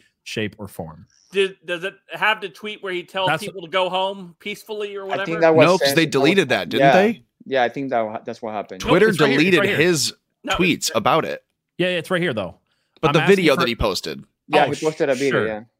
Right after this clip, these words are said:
Speaker 1: But the tweet says, "I'm asking everyone at the U S Capitol to remain peaceful, no violence. Remember, we are the party of law and order. Respect the law and our great men and women in blue. Thank you."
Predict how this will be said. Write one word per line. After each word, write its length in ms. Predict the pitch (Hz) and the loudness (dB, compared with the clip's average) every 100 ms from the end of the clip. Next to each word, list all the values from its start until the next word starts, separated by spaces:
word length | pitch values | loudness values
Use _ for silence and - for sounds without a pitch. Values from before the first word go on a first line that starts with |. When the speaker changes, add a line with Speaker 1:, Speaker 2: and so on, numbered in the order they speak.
| _ _ | _ _
Speaker 1:
But 80 | 151 | -6
the 60 | 143 | -6
tweet 280 | - 196 196 | -6 -6 -6
says, 180 | 180 143 | -8 -6
"I'm 140 | 143 | -4
asking 300 | 143 151 147 | -4 -6 -6
everyone 240 | 139 156 147 | -4 -4 -4
at 40 | |
the 80 | 131 | -4
U 60 | |
S 80 | 131 | -4
Capitol 320 | 135 127 127 | -4 -6 -4
to 40 | 120 | -4
remain 260 | 117 110 | -4 -6
peaceful, 420 | 107 165 160 160 131 | -6 -6 -6 -6 -4
no 120 | 139 | -2
violence. 400 | 131 127 123 - | -2 -2 -4 -6
Remember, 360 | 120 123 123 - _ - | -4 -4 -4 -8 _ -12
we 320 | 110 147 185 | -4 -2 -2
are 140 | 175 147 | -4 -4
the 60 | |
party 300 | 135 139 131 | -4 -2 -2
of 80 | 120 | -4
law 120 | 113 | -4
and 100 | 113 | -4
order. 280 | 131 139 135 - _ - | -4 -4 -6 -10 _ -18
Respect 400 | - - 165 - | -10 -6 -6 -4
the 80 | 151 | -2
law 320 | 127 120 123 | 0 0 -4
and 120 | 117 | -6
our 80 | 107 | -8
great 260 | 98 127 123 | -4 -6 -4
men 100 | 113 | -6
and 60 | |
women 220 | 107 107 104 | -6 -6 -6
in 80 | |
blue. 240 | 95 104 101 | -6 -8 -6
Thank 320 | 101 98 - | -6 -8 -12
you." 120 | 87 | -20